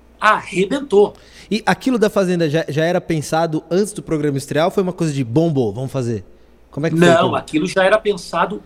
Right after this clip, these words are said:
Speaker 1: antes do programa estrear.
Speaker 2: Vocês viram
Speaker 1: Tanto
Speaker 2: o
Speaker 1: que
Speaker 2: elenco e
Speaker 1: desde
Speaker 2: falaram, ó lá, pode ser que dê bom isso aí, hein? <laughs>
Speaker 1: É, desde o primeiro, desde o primeiro eliminado, né,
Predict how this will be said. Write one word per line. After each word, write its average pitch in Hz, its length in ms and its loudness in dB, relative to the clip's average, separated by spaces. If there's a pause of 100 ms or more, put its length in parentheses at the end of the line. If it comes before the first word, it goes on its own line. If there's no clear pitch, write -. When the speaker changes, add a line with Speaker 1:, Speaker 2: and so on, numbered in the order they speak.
Speaker 1:
antes 240 400 0
do 190 100 -6
programa 160 380 0
estrear. 120 460 -10 (580)
Speaker 2:
Vocês 107 240 -6
viram 131 200 6
Speaker 1:
Tanto 135 100 4
Speaker 2:
o 131 40 -2
Speaker 1:
que 135 60 0
Speaker 2:
elenco 143 200 0
e - 20 6
Speaker 1:
desde 185 160 8
Speaker 2:
falaram, 139 200 0
ó 135 60 0
lá, 117 200 -2
pode 123 260 -6
ser 151 100 0
que - 120 -10
dê 220 120 -8
bom 202 200 -2
isso - 160 0
aí, 160 280 2
hein? 151 260 -12 (180)
<laughs> - 140 -20 (360)
Speaker 1:
É, 190 320 6
desde 226 320 0
o 208 40 -8
primeiro, 180 760 0
desde 214 260 2
o - 60 -10
primeiro 196 400 2
eliminado, 170 580 0
né, 175 260 0